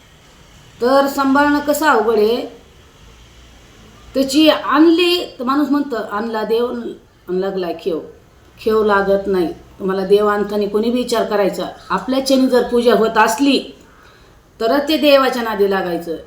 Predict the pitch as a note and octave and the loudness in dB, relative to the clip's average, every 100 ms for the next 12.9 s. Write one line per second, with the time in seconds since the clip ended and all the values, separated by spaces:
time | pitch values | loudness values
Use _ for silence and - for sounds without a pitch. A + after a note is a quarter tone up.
0 | - E3+ G#3+ G#3 G#3 G3 G3+ G3 G#3 D#3+ | -10 -2 -2 0 -2 -2 -2 0 -2 -4
1 | - - _ _ - A3 A3+ B3+ B3+ B3 | -10 -20 _ _ -10 -4 0 0 2 0
2 | B3 B3+ C4 B3+ G#3 G#3+ G3+ A#3 A#3 A#3 | 0 -2 -2 0 0 -2 0 2 2 2
3 | A#3 G#3+ G#3 G3+ G#3 F3+ - - - _ | 0 -2 -2 -2 -2 -2 -4 -12 -20 _
4 | _ _ - _ _ _ _ - D4 B3 | _ _ -20 _ _ _ _ -2 0 2
5 | B3 C4+ - - - _ - - - - | 2 0 -6 -16 -20 _ -20 -20 -20 -20
6 | _ _ _ - - - - A3 A3+ G#3 | _ _ _ -20 -20 -10 -4 -2 -2 0
7 | G#3 G#3+ - - - - - F#3+ - G3+ | 0 0 -4 -14 -20 -12 -4 -2 0 0
8 | A3+ A#3+ C4 A#3+ G#3+ G3 F3+ F#3 F#3 G3 | 2 2 2 2 2 2 0 -2 0 0
9 | F#3+ G3+ G3 F#3+ F#3 A3+ A3+ G#3+ G#3+ F#3+ | 0 0 0 0 2 4 4 4 -2 -4
10 | G3+ G3+ G3+ G#3 G3+ G3+ F#3+ E3+ E3 D3 | -2 -2 -2 0 0 -2 -4 -6 -6 -6
11 | - _ _ _ _ _ _ - B3+ C#4 | -10 _ _ _ _ _ _ -10 -4 0
12 | F4 F4+ G4+ F#4+ E4+ E4+ E4 E4 D#4 | 2 2 2 4 4 4 4 2 -2